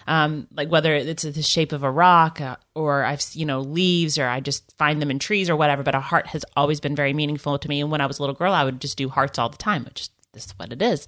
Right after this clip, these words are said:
And then, um, but I love, I know, I'm sure I've shared this before, but Isaiah forty-one thirteen, which is, says,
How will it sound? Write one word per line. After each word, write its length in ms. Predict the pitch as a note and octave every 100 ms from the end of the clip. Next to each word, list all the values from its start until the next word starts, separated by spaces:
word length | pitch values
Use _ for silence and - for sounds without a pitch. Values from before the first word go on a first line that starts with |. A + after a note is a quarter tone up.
| - - - - -
And 180 | E3 E3
then, 320 | E3 D#3+ D#3+ -
um, 440 | D#3 D3+ D#3 D#3+ _
but 180 | F3 - _ -
I 100 | D#3+
love, 640 | D#3+ D#3+ D#3 D#3 D#3 - - _ _ _ _
I 120 | C#3+ C#3+
know, 180 | D#3+
I'm 140 | D3+ D3+
sure 180 | - D#3
I've 140 | B2+
shared 240 | - G#3+
this 100 | C#3+
before, 320 | - C#3 C#3+ C#3+
but 240 | C#3 - - _ D#3+
Isaiah 240 | D#3+ C#3+
forty-one 440 | D#3 D3 C#3+ C#3
thirteen, 400 | C#3 B2 - F#3+
which 260 | D#3 - -
is, 160 | A#2 D3+
says, 420 | D#3 C#3 C#3+